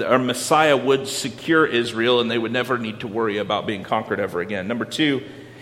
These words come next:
he will reward the faithful among the people. He'll reward the faithful among his people.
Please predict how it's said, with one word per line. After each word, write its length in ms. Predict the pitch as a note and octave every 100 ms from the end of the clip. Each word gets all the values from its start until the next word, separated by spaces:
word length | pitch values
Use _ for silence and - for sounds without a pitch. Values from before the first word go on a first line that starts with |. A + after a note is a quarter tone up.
| - -
he 100 | D#3+
will 140 | D#3
reward 500 | D3 C3+ C#3+ D#3 D#3
the 80 | C3+
faithful 640 | - D3 D3+ D3+ C3 B2
among 300 | A#2 A#2 A2+
the 80 | A2
people. 520 | - G#2 G#2 G#2+ B2+ - - - - - - - - - - - - - - - - - - -
He'll 140 | B2
reward 720 | B2 A#2+ A#2+ C3+ C#3 C3+ C3+
the 80 | A#2+
faithful 800 | - C#3 C#3+ D3 - A2+ A#2 -
among 380 | A2+ A2+ A2+ A#2
his 220 | B2 A2+
people. 600 | - G#2+ G2+ G#2 A#2+ -